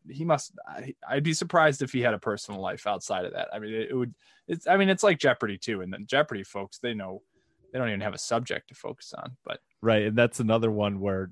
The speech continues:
Speaker 2: uh, Dan Patrick making his second appearance of the show, he used to work for E S P N. And, and I, I remember him telling stories about, uh, the Schwab. And he's like, "That was all, you know, people,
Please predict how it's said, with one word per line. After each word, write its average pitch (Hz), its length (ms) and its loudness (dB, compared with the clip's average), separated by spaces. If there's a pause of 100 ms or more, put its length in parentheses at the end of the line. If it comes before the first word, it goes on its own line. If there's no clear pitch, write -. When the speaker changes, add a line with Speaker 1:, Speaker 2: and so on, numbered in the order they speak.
(120)
Speaker 2:
uh, 92 140 -6 (120)
Dan 95 260 0
Patrick 92 500 -2
making 95 240 -4
his 92 140 -6
second 95 300 -4
appearance 95 420 -2
of 92 80 -4
the 90 80 -2
show, 98 340 0
he 101 140 0
used 110 220 0
to 110 60 2
work 101 260 0
for 107 140 -2
E 101 120 0
S 95 160 -2
P 101 220 -2
N. 110 180 4
And, 95 260 -2
and 104 200 2
I, 113 120 4 (200)
I 110 100 2
remember 123 460 4
him 110 260 -2
telling 107 320 -2
stories 104 500 -2
about, 107 380 0 (180)
uh, 98 340 2
the 95 140 -2
Schwab. 107 520 0 (440)
And 117 140 0
he's 120 180 2
like, 113 260 2
"That 139 200 4
was 135 180 -2
all, 127 280 -2
you 123 160 -4
know, 110 160 0
people, 117 580 -4